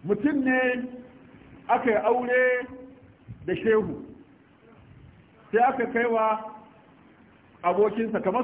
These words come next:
su ɗaya, Hassan da Husaini ne. Sai Hassan ya yi aure, da aka tashi sai aka kai gidan Husaini. Na'am,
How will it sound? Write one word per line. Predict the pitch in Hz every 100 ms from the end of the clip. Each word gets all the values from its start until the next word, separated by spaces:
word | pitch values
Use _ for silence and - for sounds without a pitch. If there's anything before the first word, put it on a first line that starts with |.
| 233
su |
ɗaya, | 180 185
Hassan | 226 226 190
da |
Husaini | 170 170 180 160
ne. | 127 107 - - - - -
Sai | 220
Hassan | 226 247 240 233 220 - - - - _ _ _ _ _ _ _
ya | 160 220
yi |
aure, | 208 214 202 190 196 - - - - _ _
da | 143 202
aka | 254 240
tashi | 247 247 220 220
sai | 220
aka | 233
kai | 190 190
gidan | 190 208
Husaini. | 196 151 160 143 120 - - - - - - - - - - - - -
Na'am, | 202 170 117